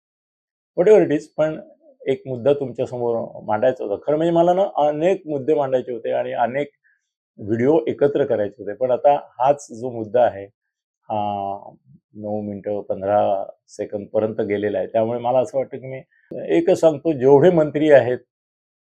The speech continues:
माजी मंत्री आहेत, आजी मंत्री आहेत, त्या सगळ्यांनी पाळलेल्या गुंडांच्या टोळ्या आहेत.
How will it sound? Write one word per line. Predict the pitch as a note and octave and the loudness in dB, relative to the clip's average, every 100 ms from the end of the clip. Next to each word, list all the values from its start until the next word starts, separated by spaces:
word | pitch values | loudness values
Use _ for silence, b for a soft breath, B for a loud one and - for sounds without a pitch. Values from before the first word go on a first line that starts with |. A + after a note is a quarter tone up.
| _ _ _ _ _ - | _ _ _ _ _ -2
माजी | A2+ A2+ | 0 0
मंत्री | C3+ B2 A2+ A#2+ | -2 -4 -4 -2
आहेत, | A2+ A2+ A2+ | 0 -2 -2
आजी | G#2+ G#2 | -4 -2
मंत्री | A#2+ A2+ A2+ A2+ A2 | -6 -8 -6 0 0
आहेत, | G#2+ _ _ _ _ | -2 _ _ _ _
त्या | C#3+ | -4
सगळ्यांनी | C#3 A#2+ A#2+ C3+ D3 | -2 0 2 2 0
पाळलेल्या | - A#2 A#2 B2 | 0 0 2 0
गुंडांच्या | A2 G2+ G#2+ G#2+ G#2+ | -2 -2 -4 -4 -4
टोळ्या | - A2+ C3+ | 0 8 10
आहेत. | C#3+ | 10